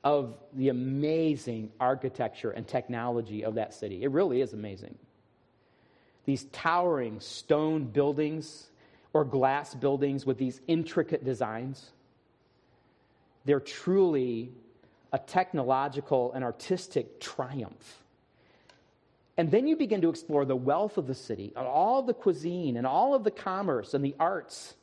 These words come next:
The Chicago Symphony, often named one of the best symphony orchestras in the country, is there. All, everything's in Chicago. It was a cause to celebrate the fact that human beings are made in the image of God,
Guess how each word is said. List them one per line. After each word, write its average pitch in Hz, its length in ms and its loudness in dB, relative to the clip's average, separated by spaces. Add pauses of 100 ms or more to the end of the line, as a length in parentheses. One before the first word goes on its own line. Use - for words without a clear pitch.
(720)
The 143 60 2
Chicago 175 500 2
Symphony, 156 560 -4
often 135 340 -2
named 131 200 -2
one 123 160 -2
of 113 60 -2
the 117 60 -2 (140)
best - 300 -6 (180)
symphony 135 480 -2
orchestras 135 480 -2
in 120 60 -4
the 110 80 -4
country, 107 400 -8 (220)
is 113 200 -4
there. 101 180 -6 (140)
All, 151 480 0
everything's 156 500 -4
in 110 80 -8
Chicago. 98 520 -14 (1400)
It 175 60 2
was 156 140 4
a 165 40 2
cause 185 340 2
to 165 60 -4
celebrate 165 460 2
the 139 60 -2
fact 131 420 0
that 131 140 -2
human 160 400 0
beings 135 500 0
are 131 140 0
made 135 320 2
in 131 80 2
the 123 80 -2
image 139 420 -2
of 120 180 -6
God, 123 460 0